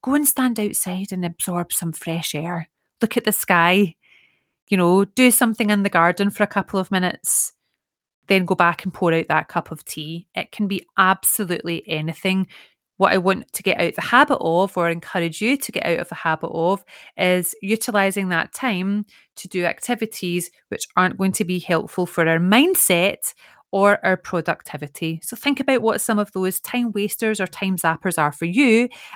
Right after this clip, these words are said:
and let's start to counteract them by replacing them with something a little bit more productive. You might even spend that five minutes meditating. You might spend that five minutes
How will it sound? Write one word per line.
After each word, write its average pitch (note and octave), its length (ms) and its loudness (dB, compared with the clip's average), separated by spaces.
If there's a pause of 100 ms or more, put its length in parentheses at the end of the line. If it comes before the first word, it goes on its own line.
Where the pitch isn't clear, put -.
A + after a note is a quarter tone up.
and G3+ 180 2
let's B3 220 2
start A#3+ 280 0
to A3+ 80 -6
counteract F#3+ 580 -2
them F#3 180 0 (220)
by F3+ 80 2
replacing B3 580 0
them F3+ 200 0
with F3+ 140 -4
something A#3+ 520 0 (200)
a C4 160 4
little A3+ 320 2
bit A3 220 -4
more E3 240 0
productive. - 600 -8 (300)
You B3+ 100 0
might C4 200 2
even A#3+ 300 2
spend B3+ 640 2 (360)
that G#3 200 -2
five G3+ 340 0
minutes A#3 460 0 (220)
meditating. F#3 840 0 (760)
You A3 80 0
might A3 200 2
spend G3+ 360 0
that F#3 180 4
five F#3+ 380 0
minutes G#3+ 420 0